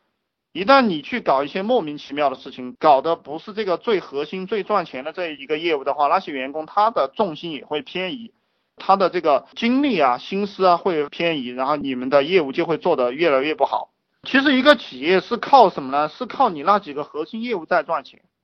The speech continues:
就跟我们讲这个二八法则一样，在任何地方它都是适用的，企业的业务也是这个样子的。那百分之二十的重要业务贡献了百分之八十的利润，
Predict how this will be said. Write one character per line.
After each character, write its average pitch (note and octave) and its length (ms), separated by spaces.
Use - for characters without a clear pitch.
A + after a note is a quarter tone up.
就 A#3 140
跟 A#3 220
我 F3 80
们 E3 160
讲 C3 200
这 D3+ 60
个 F3 100
二 F#3 220
八 F3+ 220
法 B2 280
则 C#3+ 140
一 D3 80
样， C3+ 220
在 G3 140
任 A3+ 140
何 D#3+ 120
地 D#3+ 100
方 D3 220
它 D#3+ 120
都 E3+ 140
是 D#3+ 160
适 G3+ 220
用 F#3 180
的， - 160
企 - 180
业 G#3+ 140
的 F#3 140
业 A#3+ 220
务 F3 120
也 B2 140
是 - 160
这 G3+ 100
个 G3 80
样 E3+ 160
子 B2 140
的。 A2+ 120
那 C4 260
百 D#3 340
分 G#3+ 160
之 G#3+ 100
二 B3+ 300
十 - 120
的 E3 140
重 G#3+ 240
要 G3 180
业 G3 180
务 D#3+ 160
贡 G3+ 220
献 F#3+ 140
了 D#3 140
百 B2+ 180
分 D3+ 180
之 - 60
八 F#3 240
十 F3+ 160
的 B2+ 140
利 C#3 100
润， C3 220